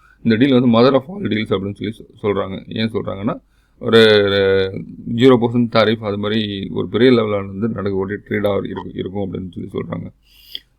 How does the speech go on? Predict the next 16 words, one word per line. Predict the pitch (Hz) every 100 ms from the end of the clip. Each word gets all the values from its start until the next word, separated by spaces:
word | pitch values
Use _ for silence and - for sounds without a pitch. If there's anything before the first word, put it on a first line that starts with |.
| _
அதே | - 123
மாதிரி | 135 143 123
இதுக்கு | 120 127
முன்னாடி | 127 131
நம்ம | 123 117 107
பார்த்தோம் | 110 110 104
அப்படின்னா, | 107 110
நியூசிலாந்து | 107 110 107 92
கூட, | 92 92
யூ | 98 104
கே | 113
கூட, | 95 95 95 101
ஓமன் | 110 95
கூட, | 92 92 92 -
ரீசென்ட்டா | 104 107 101
வந்து, | 104 95